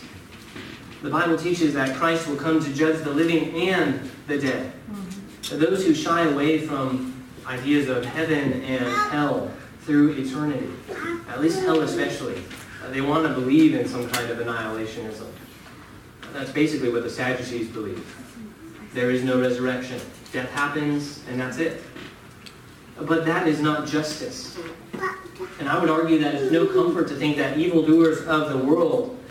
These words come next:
Speaker 1: are not held accountable for their sins. All will physically be raised in order to be judged. Those who have turned from their sins and trust in Christ will be covered by the blood of the Lamb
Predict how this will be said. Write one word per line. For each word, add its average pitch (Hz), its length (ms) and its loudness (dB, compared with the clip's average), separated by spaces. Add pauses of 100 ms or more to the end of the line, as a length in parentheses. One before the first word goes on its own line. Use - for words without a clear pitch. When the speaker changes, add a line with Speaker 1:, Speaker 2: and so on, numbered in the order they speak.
(220)
Speaker 1:
are 151 160 2
not 165 260 4
held 165 260 2
accountable 151 520 0
for 131 280 -2
their 120 240 2
sins. 135 480 -6 (1200)
All 165 300 2
will 160 180 4
physically 151 400 2
be 143 160 2
raised 147 600 2 (340)
in 123 100 -2
order 127 240 2
to 127 60 -2
be 117 140 -2
judged. 151 540 -2 (400)
Those 170 460 4
who 170 120 4
have 123 160 0
turned 170 240 2
from 151 120 0
their 127 120 0
sins 170 360 2
and 127 200 -2
trust 170 440 0
in 135 200 -2
Christ 165 520 -2 (380)
will 135 100 -2
be 131 180 -2
covered 160 360 2
by 143 160 0
the 131 80 0
blood 131 320 0
of 131 120 -2
the 123 80 0
Lamb 127 460 0